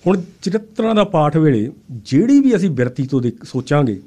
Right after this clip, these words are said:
ਜੇ ਰਾਜੇ ਚਿੱਤਰ ਸਿੰਘ ਦੀ ਬਿਰਤੀ ਤੋਂ, ਅਹ, ਦੇਖਾਂਗੇ ਤਾਂ ਚਰਿੱਤਰ ਹੋਰ ਲੱਗੂਗਾ,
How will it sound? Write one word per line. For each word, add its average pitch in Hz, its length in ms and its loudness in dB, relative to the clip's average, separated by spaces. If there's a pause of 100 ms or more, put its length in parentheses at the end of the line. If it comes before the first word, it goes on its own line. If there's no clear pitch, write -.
(280)
ਜੇ 120 280 0
ਰਾਜੇ 113 220 -2
ਚਿੱਤਰ 120 280 -8
ਸਿੰਘ 185 320 0
ਦੀ 156 100 0
ਬਿਰਤੀ 135 320 -2
ਤੋਂ, 139 200 0
ਅਹ, 117 380 -2
ਦੇਖਾਂਗੇ 120 420 0 (280)
ਤਾਂ 127 80 -2
ਚਰਿੱਤਰ 110 340 -6
ਹੋਰ 95 220 -4
ਲੱਗੂਗਾ, 139 400 2